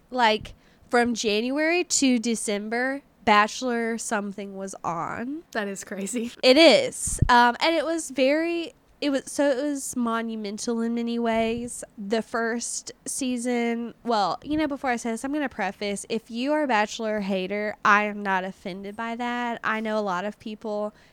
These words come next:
Speaker 1: that don't watch it, think it's really, um, either just bad T V or offensive, maybe, you know, whatever you wanna say.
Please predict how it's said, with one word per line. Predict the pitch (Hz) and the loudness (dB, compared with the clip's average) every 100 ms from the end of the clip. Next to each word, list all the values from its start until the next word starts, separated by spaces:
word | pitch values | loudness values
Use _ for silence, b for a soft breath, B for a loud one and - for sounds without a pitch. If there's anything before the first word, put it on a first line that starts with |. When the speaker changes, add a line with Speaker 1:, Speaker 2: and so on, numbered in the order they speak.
| _ | _
Speaker 1:
that | 196 175 165 - - | -2 0 0 -4 -8
don't | 202 185 - | -6 -6 -6
watch | 240 233 - - | -2 -2 -4 -6
it, | 220 214 214 208 - _ _ | -4 -4 -4 -6 -10 _ _
think | 226 214 214 | -8 -6 -4
it's | 202 190 - - - 208 202 | -4 -4 -8 -12 -12 -10 -6
really, | 202 202 202 202 202 - | -6 -4 -4 -6 -8 -8
um, | 180 180 175 180 185 190 196 - | -8 -6 -6 -8 -10 -12 -14 -4
either | 240 220 214 208 | -2 0 0 -2
just | 202 208 - _ - | -4 -6 -6 _ 2
bad | 214 202 202 | 6 6 4
T | - 220 | -2 -4
V | 208 208 208 214 | -6 -6 -4 -6
or | - - 175 120 87 85 78 - | -8 -10 -10 -8 -8 -10 -12 -6
offensive, | 220 - - 208 214 - 262 254 262 | -6 -4 -2 -2 -2 -2 0 2 0
maybe, | 262 254 254 254 254 254 247 240 - | 0 0 -2 -4 -4 -6 -4 -6 -6
you | 226 | -6
know, | 220 208 202 196 190 | -6 -4 -4 -6 -6
whatever | 208 247 277 247 | -2 0 2 0
you | 226 226 | -2 -4
wanna | 208 | -6
say. | 196 208 196 | -8 -4 -4